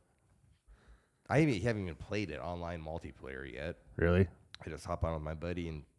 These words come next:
Speaker 1: just do zombies.
Speaker 2: That's probably the first thing I'll do when I find the PlayStation.
Speaker 1: Multiplayer?
Speaker 2: Yeah.
Speaker 1: I, I'm, I'll get too mad. <coughs>
Speaker 2: I was, like, hearing that kid tell me how much of a faggot I am as he's beating the shit out of me.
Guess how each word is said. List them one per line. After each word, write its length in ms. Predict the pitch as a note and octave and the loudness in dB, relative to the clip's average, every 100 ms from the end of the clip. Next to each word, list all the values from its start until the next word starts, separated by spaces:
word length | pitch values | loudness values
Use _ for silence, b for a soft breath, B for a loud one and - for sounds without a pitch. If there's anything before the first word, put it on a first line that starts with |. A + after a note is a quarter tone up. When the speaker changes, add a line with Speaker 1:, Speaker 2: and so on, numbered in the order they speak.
| - | -8
Speaker 1:
just 220 | F2+ - | -6 -4
do 100 | F2 | -4
zombies. 560 | D#2 E2+ E2+ E2 - - _ | 0 0 2 0 -2 -12 _
Speaker 2:
That's 160 | - G2 | 0 2
probably 180 | F#2+ E2+ | 2 2
the 60 | |
first 220 | D#2+ E2+ E2+ | 0 -2 -2
thing 100 | D#2+ | -6
I'll 80 | |
do 220 | D#2 D#2+ D#2+ - - | -6 -6 -6 -8 -12
when 100 | E2+ | -8
I 160 | D#2+ D#2 - | -8 -8 -10
find 300 | E2+ E2 D#2+ | -8 -6 -6
the 40 | D#2 | -8
PlayStation. 500 | D#2+ D2+ - - - - - - | -8 -8 -8 -8 -10 -12 -20 -6
Speaker 1:
Multiplayer? 520 | D2+ D2+ F#2 G2+ A2 - - | -6 -2 0 2 0 -2 -8
Speaker 2:
Yeah. 160 | D2 - - - - - | -10 -10 -14 -20 -20 -8
Speaker 1:
I, 100 | F2 - | -8 -4
I'm, 200 | E2+ F2+ E2 - | -2 -2 -4 -2
I'll 80 | E2+ | -2
get 140 | D#2+ | -2
too 140 | - D2+ | -4 -6
mad. 340 | D2+ D#2+ E2 - | -2 -2 -2 2
<coughs> 1300 | - - A#3+ - - - - _ - _ _ _ - | 2 2 -4 -6 -10 -18 -20 _ -20 _ _ _ 4
Speaker 2:
I 80 | A#2 | 6
was, 120 | A2 | 8
like, 180 | G#2 F#2+ | 8 6
hearing 220 | G#2+ F#2+ | 4 6
that 180 | F2 - | 2 0
kid 220 | F#2+ F2 - - - | 0 0 -2 -20 0
tell 140 | G2 | 4
me 80 | F#2 | 4
how 100 | F2 | 4
much 220 | E2+ F2 | 4 2
of 80 | C#2+ | 0
a 40 | - | -4
faggot 360 | - E2 D#2+ | -2 0 0
I 120 | D#2 | 0
am 180 | D#2+ D#2 | -2 -2
as 120 | D#2 | -4
he's 180 | C#2+ D#2 | -6 -8
beating 260 | - F2 - | -4 -4 -4
the 20 | |
shit 220 | - F2 | -4 -2
out 120 | D#2+ D2+ | -2 -2
of 60 | |
me. 140 | D#2+ | -6